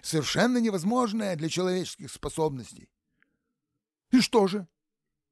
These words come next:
Несмотря на все эти рассуждения, сердце мое отчаянно болело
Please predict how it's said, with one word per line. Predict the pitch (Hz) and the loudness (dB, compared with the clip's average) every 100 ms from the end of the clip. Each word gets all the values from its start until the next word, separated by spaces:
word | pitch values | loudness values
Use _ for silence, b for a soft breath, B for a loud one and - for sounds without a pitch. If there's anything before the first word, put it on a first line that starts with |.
| _ | _
Несмотря | - 208 220 226 277 | 2 4 6 4 4
на | 247 180 | 2 2
все | 247 | 0
эти | 214 | 2
рассуждения, | 196 160 160 123 113 120 139 151 | 2 2 -2 -4 -6 -4 -4 -2
сердце | 156 208 - 185 | 0 0 -2 -4
мое | 151 139 | -2 -2
отчаянно | - 156 190 208 | -2 -2 0 -2
болело | 185 254 294 285 202 | -2 -2 0 0 -4